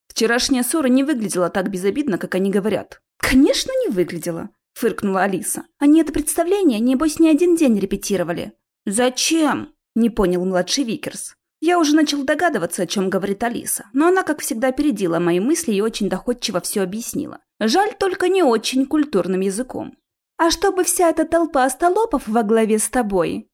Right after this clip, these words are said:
вампирша изобличающе ткнула младшего Викерса в грудь своим очаровательным острым пальчиком, «прибежала сюда ни свет ни заря и проторчала здесь до конца завтрака».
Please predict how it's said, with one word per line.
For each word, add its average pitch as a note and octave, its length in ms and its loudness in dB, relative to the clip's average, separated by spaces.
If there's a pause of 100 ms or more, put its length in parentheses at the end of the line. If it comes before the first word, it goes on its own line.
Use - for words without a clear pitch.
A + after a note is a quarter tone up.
(180)
вампирша A#3+ 480 0
изобличающе G#3+ 720 -2
ткнула G#3 380 -2
младшего G3+ 400 -2
Викерса A#3 480 -4
в F3+ 80 -8
грудь B3+ 200 -6
своим A#3 300 -2
очаровательным A3+ 680 -4
острым B3+ 380 -6
пальчиком, - 600 -10 (200)
«прибежала C4 540 2
сюда A3+ 240 0
ни C4 100 4
свет - 320 -4
ни C#4 100 4
заря D4+ 300 0
и E4+ 80 0
проторчала B3 640 0
здесь G3 240 -4
до A3 140 -2
конца C#4+ 320 0
завтрака». G#3 800 -4